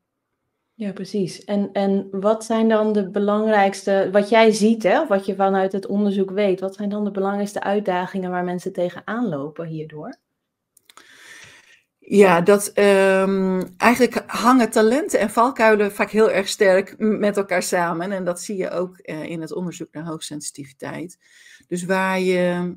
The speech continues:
Speaker 2: eh, dus goed bent in het, eh, waarnemen van alle informatie om je heen, de, de, de stimuli op te merken, eh, is natuurlijk een gevolg daarvan dat je ook snel overprikkeld kunt raken. Dus het kan ook snel te veel zijn.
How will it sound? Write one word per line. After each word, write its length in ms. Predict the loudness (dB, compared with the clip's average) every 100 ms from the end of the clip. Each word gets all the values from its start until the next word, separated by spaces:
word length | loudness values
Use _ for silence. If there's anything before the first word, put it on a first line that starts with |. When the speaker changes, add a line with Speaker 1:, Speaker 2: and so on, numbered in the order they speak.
| -14
Speaker 2:
eh, 440 | -14 -10 -8 -8 -8
dus 240 | -8 -8
goed 340 | -8 -6 -6 0
bent 400 | 0 0 -4 -8
in 240 | -8 -6
het, 360 | -8 -10 -18 _ _ _ _ _
eh, 180 | -12 -10
waarnemen 600 | 0 2 2 2 0 -4
van 120 | -4 -4
alle 240 | -2 -4
informatie 640 | -8 -8 -6 -6 -8 -8
om 140 | -6 -4
je 120 | -4
heen, 360 | -4 -4 -4 -6 -8
de, 260 | -8 -12 -16
de, 200 | -18 -16
de 120 | -14
stimuli 720 | -6 -2 0 0 0 -4 -10 _ -20 _ _
op 200 | -4 -4
te 100 | -4
merken, 560 | -2 -2 -6 -6 -10 -10 _ _ _
eh, 340 | -8 -6 -4 -6 -2
is 200 | -2 0
natuurlijk 300 | -2 -2 -2
een 80 | -2 -2
gevolg 300 | 2 2 2
daarvan 500 | -4 -4 -4 -4 -4
dat 160 | -6 -6
je 80 | -2
ook 200 | 0 0
snel 240 | -4 -6 -6
overprikkeld 520 | -6 -6 -6 -8 -14
kunt 180 | -14 -14
raken. 560 | -16 -18 _ -20 -20 _ _ _
Dus 80 | _ -16
het 100 | -10
kan 180 | -6
ook 160 | -4 -6
snel 200 | -6 -6
te 140 | -8
veel 280 | -8 -6 -6
zijn. 400 | -8 -10 -10 -12